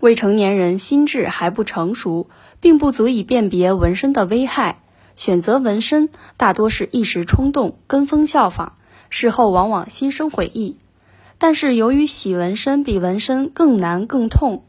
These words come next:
代价高昂，纹身变成了他们除不掉的隐痛。未成年人在法律上属于限制民事行为能力人，他们的一些决定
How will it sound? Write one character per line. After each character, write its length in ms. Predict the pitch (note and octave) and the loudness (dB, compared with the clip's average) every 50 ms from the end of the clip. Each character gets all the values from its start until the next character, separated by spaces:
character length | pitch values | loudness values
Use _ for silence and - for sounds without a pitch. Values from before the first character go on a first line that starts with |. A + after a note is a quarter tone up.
| _ _ _ _ | _ _ _ _
代 160 | - B3 G#3+ G3 | 0 0 0 0
价 240 | - A3 F#3+ F3+ | -2 -4 -6 -6
高 200 | F3+ - G#3 G#3+ | -4 -2 -2 0
昂， 300 | G#3 F3 E3 E3+ F3+ F#3+ - _ _ - - - - - - | 0 0 -2 -4 -4 -6 -10 _ _ -20 -20 -20 -20 -6 -2
纹 160 | G3+ G3 G#3 | 0 0 0
身 260 | A3 - C4 B3+ C4 | 0 0 0 0 0
变 220 | C4 - B3+ A3 F#3+ | 0 0 -2 -2 -2
成 200 | - - F#3+ F#3 | -2 -4 -4 -4
了 80 | G3+ | -4
他 220 | G3+ - A3 A#3 A3+ | -4 -4 -4 -2 0
们 220 | A3 G3+ F3 - | 0 0 -2 -4
除 240 | - - - G#3 G#3 | -6 -8 -4 -4 -4
不 140 | G3+ G#3 G3+ | -4 -4 -4
掉 200 | F#3+ B3 B3 A3+ | 0 2 0 0
的 100 | - G3 | 0 -2
隐 320 | F3+ E3 - F3 D#3+ E3+ | -6 -4 -4 -6 -6 -6
痛。 320 | - - - B3 G#3 F#3 - _ _ _ _ _ _ _ _ _ - _ _ _ _ _ _ _ | -6 -6 -4 -4 -4 -4 -6 _ _ _ _ _ _ _ _ _ -20 _ _ _ _ _ _ _
未 120 | - A3+ A3+ | 2 2 4
成 220 | - G#3 G3 G3+ | 4 2 0 0
年 160 | G#3+ G3 F#3+ | 2 0 0
人 220 | F#3+ F#3 F3 F3 F#3+ | 0 0 0 0 0
在 160 | B3+ B3 A#3 | 0 0 0
法 220 | A3 - F3 E3 | 0 -2 -2 -4
律 160 | F3 A3+ A3+ G3+ | -2 -2 -2 -2
上 260 | - - G3 F3+ - - - - - | 0 -2 -2 -4 -4 -10 -20 -20 -14
属 260 | - - A3 G3+ F#3+ | -8 -2 0 0 2
于 180 | F#3+ F#3+ A3 A#3 | 2 0 -2 -2
限 340 | - - - D4+ B3+ A3 | -2 2 2 4 4 2
制 260 | G3+ - G#3 F#3 F3+ F3+ | 0 0 -2 -4 -4 -2
民 220 | F3+ F3+ F3 F3+ G3+ | -2 0 0 0 0
事 180 | - - B3 | 0 -2 -4
行 220 | G#3+ - F#3+ F3+ G3 | -4 -2 -2 -2 0
为 120 | F#3+ F#3 | 0 0
能 220 | F#3+ F#3 E3+ F3 G3 | 0 0 0 0 0
力 80 | G#3 | 0
人， 280 | F#3 F3 E3 E3+ F3 - _ _ - - - _ _ | 0 0 -2 -2 -4 -6 _ _ -20 -20 -20 _ _
他 180 | - - A3 G#3+ | -4 -2 0 2
们 80 | A3 G#3 | 4 2
的 100 | F#3+ - | 2 2
一 120 | G#3+ G#3+ | 0 -2
些 180 | G3 - A3 G#3 | -2 -2 -2 -2
决 220 | G3+ - F3+ F3 | 0 0 0 0
定 240 | E3+ A3+ G3+ F#3 | 0 0 -2 -2